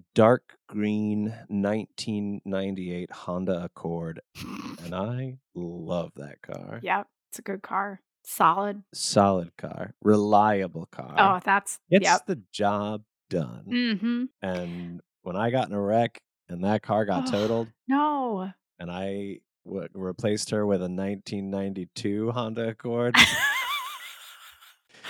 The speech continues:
Speaker 1: I got an older model and she, you know, she
Speaker 2: She had a kinks and her
Speaker 1: <laughs> stinks.
Speaker 2: Oh my God.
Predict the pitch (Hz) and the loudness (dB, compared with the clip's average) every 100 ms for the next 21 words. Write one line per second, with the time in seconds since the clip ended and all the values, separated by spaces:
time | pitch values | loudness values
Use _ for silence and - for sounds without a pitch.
0 | - - 92 104 120 123 127 123 117 113 | -8 -2 6 6 8 6 8 6 8 8
1 | 101 90 85 87 - 104 107 104 101 101 | 8 6 -2 -4 -2 0 2 0 0 -2
2 | - - - 90 98 - 104 110 95 85 | 0 0 0 -4 -8 -8 -2 0 0 -2
3 | 85 92 - - - - - - - 277 | -10 -12 -12 -12 -12 -16 -18 -14 -2 6
4 | 277 269 214 - 240 247 269 - 190 170 | 10 10 8 2 2 2 0 -2 -6 -4
5 | 175 175 208 214 _ _ - - - - | 0 2 0 -6 _ _ 4 4 0 -4
6 | - 240 - - - 180 277 - - - | -2 -2 -2 -8 -4 2 2 4 0 -2
7 | _ _ _ - - 262 262 254 277 - | _ _ _ 4 4 4 -4 -4 -2 -2
8 | 359 | -4